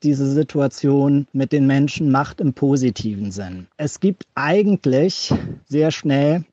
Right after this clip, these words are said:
so eine Situation, äh, wenn eben keine Krise ist oder zumindest nicht so eine Krise ist, dass, äh, man gewisse Menschen einfach nie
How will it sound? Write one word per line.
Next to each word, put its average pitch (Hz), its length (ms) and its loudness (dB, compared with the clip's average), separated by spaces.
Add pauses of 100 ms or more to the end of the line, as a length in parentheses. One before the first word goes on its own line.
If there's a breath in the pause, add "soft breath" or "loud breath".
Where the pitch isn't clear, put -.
so 117 160 -6
eine 135 160 2
Situation, 135 1000 0 (100)
äh, 120 240 -2
wenn 120 420 -2
eben 113 300 -6
keine 135 600 0 (200)
Krise 117 340 2
ist 123 240 -2
oder 120 160 0
zumindest 123 420 0
nicht 110 160 -4
so 131 260 2
eine 107 280 -2
Krise 107 380 -4
ist, 127 360 -10
dass, 120 360 -4
äh, 127 200 -6
man 123 260 2
gewisse 139 440 0
Menschen 139 580 0
einfach 127 600 -4 (100)
nie 151 720 4